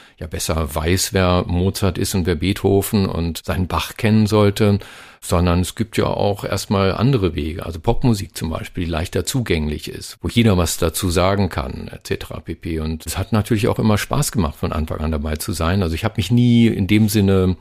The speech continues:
diskriminiert gefühlt, sondern natürlich findet man immer auch einen Weg, die Klappe da zu halten, wo es vielleicht klug wäre, mal nichts zu sagen, weil man von bestimmten Dingen einfach keine Ahnung hat.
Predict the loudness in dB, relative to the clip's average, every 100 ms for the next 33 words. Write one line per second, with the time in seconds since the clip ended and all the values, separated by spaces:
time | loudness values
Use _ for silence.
0 | _ 0 2 4 6 6 6 4 -2 0
1 | 2 2 2 2 4 4 2 0 -4 0
2 | 0 2 2 2 2 0 0 0 -2 -2
3 | 2 2 2 0 0 2 2 0 -2 -2
4 | -2 -4 -4 -8 -16 -6 -6 -4 0 2
5 | 2 2 0 -4 -8 -4 -2 0 0 -2
6 | -2 -4 -2 -4 -2 -2 -2 -4 -6 -6
7 | -6 -6 -8 -10 -12 -16 -20